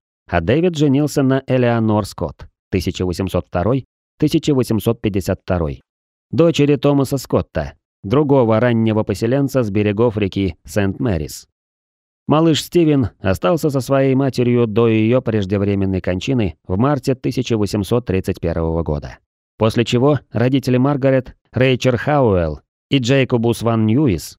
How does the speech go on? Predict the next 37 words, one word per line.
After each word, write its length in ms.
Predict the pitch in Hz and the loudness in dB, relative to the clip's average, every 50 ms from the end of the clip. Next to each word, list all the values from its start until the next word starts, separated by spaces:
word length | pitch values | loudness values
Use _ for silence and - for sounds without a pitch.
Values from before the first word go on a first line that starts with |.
| _ _ | _ _
приняли 420 | - 135 170 185 180 165 151 147 127 | -2 0 2 2 4 4 2 2 0
к 40 | - | 0
себе 320 | - 139 127 139 151 143 | -2 -2 0 0 0 0
в 60 | - | -2
семью 380 | - - 123 117 113 135 151 143 | -2 0 0 2 2 2 0 0
своего 460 | - - 107 107 104 104 110 139 156 | -2 -2 -2 0 0 2 2 0 -2
семилетнего 640 | 139 - 127 113 107 98 98 98 - - 101 95 95 | -2 -2 0 0 0 0 0 -2 -2 -2 -2 -2 -2
внука. 420 | 90 87 82 78 - - - - - _ _ _ _ _ _ _ _ _ _ _ _ | -2 -4 -6 -6 -8 -12 -16 -18 -20 _ _ _ _ _ _ _ _ _ _ _ _
Отец 340 | - 113 120 - 180 160 - | -2 -2 0 0 -2 -2 -2
Стивена, 440 | - - - 107 92 90 87 87 92 | -4 -2 0 0 2 2 0 0 0
Дэвид, 440 | 104 127 107 80 73 - - - - _ _ _ | 0 0 0 0 -4 -8 -12 -18 -20 _ _ _
умер 360 | 160 165 160 156 147 135 - _ _ | 0 2 2 2 2 0 -2 _ _
в 120 | - - | -10 -6
тысяча 340 | - 165 151 160 143 - 139 | -4 -2 -2 -2 -2 0 0
восемьсот 480 | 127 117 110 - 117 104 - 131 127 - | 0 0 0 0 -2 0 0 0 0 0
тридцать 340 | - 98 98 - 113 - | -2 -2 -2 -2 -4 -4
третьем 340 | - 92 87 82 - 90 90 | -2 -4 -4 -2 -4 -4 -4
году, 380 | 87 87 87 76 73 62 - - _ _ _ | -4 -4 -4 -4 -6 -10 -12 -16 _ _ _
а 140 | - 104 110 | -2 2 2
его 180 | 139 156 170 180 | 4 4 4 2
дед 200 | 165 185 175 - | 2 2 0 0
скончался 580 | - - 143 139 - 160 156 151 123 - 131 | 0 0 0 0 2 2 0 0 2 0 -2
позже, 520 | - - 147 156 156 131 123 131 123 107 - _ _ | 0 0 0 0 0 0 0 0 0 0 -4 _ _
в 80 | - | -4
тысяча 380 | - 175 165 - 156 - - 127 | -2 0 0 0 0 0 0 0
восемьсот 500 | 117 113 98 - 107 98 - 147 151 - | 0 0 0 0 -2 -2 -2 -2 -2 0
тридцать 320 | - 101 104 - - 101 | 0 -2 -2 -2 -2 -4
шестом. 460 | - - 95 - - - 71 64 67 - _ _ _ _ _ _ _ _ _ _ _ _ _ _ _ _ _ _ - | -4 -4 -6 -4 -6 -8 -8 -8 -10 -18 _ _ _ _ _ _ _ _ _ _ _ _ _ _ _ _ _ _ -20
Стивен 400 | - - 170 170 156 165 147 - - | -2 0 2 4 4 4 2 2 0
Армстронг, 680 | 156 170 160 110 - - 82 78 73 - - - - _ _ | 0 0 0 -2 -4 -4 -6 -6 -6 -8 -12 -18 -20 _ _
представитель 640 | - 90 95 87 - - 98 101 101 98 - 101 95 | -2 -2 -2 -2 -2 -2 0 0 0 0 0 -2 -2
седьмого 420 | - 120 123 123 113 95 90 90 | 0 0 0 0 0 0 0 0
поколения 680 | 87 - 92 - 95 98 104 104 98 95 90 85 82 80 | 0 -2 -4 -2 -2 0 0 0 0 0 0 0 -2 -4
с 80 | 78 - | -4 -4
начала 440 | 104 101 95 - 101 95 92 95 | -4 -2 0 0 0 0 0 0
истории 380 | 95 92 - 101 92 85 90 92 | -2 -2 -2 -2 0 0 0 -2
семьи, 420 | 90 - 110 101 87 78 78 69 | -2 -2 -4 -4 -2 -4 -6 -6